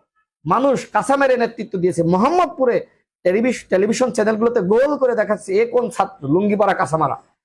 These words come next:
আম জনতা, হকার, রিক্সা চালক, সকলে নেমে গিয়েছে, কোনো মানুষ বাদ ছিল না।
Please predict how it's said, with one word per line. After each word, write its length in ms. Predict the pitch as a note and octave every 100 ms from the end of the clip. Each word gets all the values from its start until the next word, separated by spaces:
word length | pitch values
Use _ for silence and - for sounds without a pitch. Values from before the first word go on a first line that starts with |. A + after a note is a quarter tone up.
| _ _
আম 400 | - F3 A#3 A#3+
জনতা, 520 | F#3+ A3 A#3 G#3+ - - _ _ _
হকার, 500 | A2+ E3 F#3+ C#4+ G3+
রিক্সা 280 | G#3 B3 D4
চালক, 340 | C#4+ G3+ C#3 -
সকলে 560 | - D#4 D#4 E4 D#4+
নেমে 200 | D#4+ D4+
গিয়েছে, 300 | C#4 C4+ -
কোনো 240 | C3 D4+ F#4
মানুষ 240 | D5+ D#4+
বাদ 100 | C4+ -
ছিল 140 | F#3
না। 200 | - -